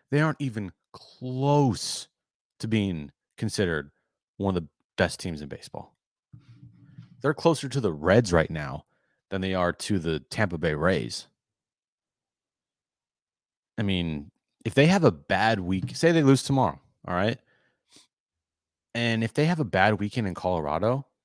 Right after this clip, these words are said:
you're looking at yourself is a last place baseball team in the National League West. That's how close they are to being a last place team. Just one bad weekend in Colorado.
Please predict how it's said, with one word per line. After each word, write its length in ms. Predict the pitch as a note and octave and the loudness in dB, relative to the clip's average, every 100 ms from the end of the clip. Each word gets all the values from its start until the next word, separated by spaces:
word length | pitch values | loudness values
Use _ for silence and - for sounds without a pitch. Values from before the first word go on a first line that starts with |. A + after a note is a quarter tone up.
| _ _ _ - | _ _ _ -6
you're 320 | F2+ F3 G#3 | 2 2 4
looking 340 | F3 E3 C#3+ | 2 2 2
at 100 | C3+ | 0
yourself 640 | A2+ G2+ A#2+ A2+ - - - _ _ - | 0 0 0 0 -4 -18 -20 _ _ -6
is 340 | G#2 G2+ F2 | -2 -2 -2
a 60 | F2+ | 0
last 280 | F2+ F2+ - | 2 0 0
place 200 | F2+ D2+ | -8 -6
baseball 320 | D#2+ - B1 | -8 -8 -12
team 220 | - G#1 - - _ _ _ _ _ _ - | -14 -18 -20 -20 _ _ _ _ _ _ -6
in 80 | F#2+ | -4
the 80 | F2 | -2
National 360 | D#2+ D2+ E2 | -4 -6 -10
League 100 | - | -10
West. 320 | - - - _ _ _ _ _ _ _ _ _ _ - | -12 -14 -20 _ _ _ _ _ _ _ _ _ _ 0
That's 180 | D#3+ | 2
how 120 | A3 D#3+ | 2 2
close 540 | - - G#2 G#2 - | -2 0 6 6 4
they 200 | F2+ E2 | -2 -2
are 340 | D2 D2 D#2 _ _ _ _ _ _ | -2 -6 -8 _ _ _ _ _ _
to 140 | - G2+ | -2 2
being 220 | G#2+ G2 | 2 2
a 120 | F2+ | -2
last 480 | E2 E2+ F2 E2 E2 | -2 0 2 2 0
place 240 | - D#2+ - | -4 -6 -6
team. 220 | D2 D2 | -14 -10
Just 200 | F2+ - | -10 -10
one 420 | D2+ D#2 G2 G#2 | -8 0 2 4
bad 220 | G2 F#2+ | 2 2
weekend 320 | F2+ E2+ E2+ | 0 -4 -6
in 80 | E2 | -8
Colorado. 560 | D#2 D#2+ D2+ - - | -6 -6 -6 -10 -12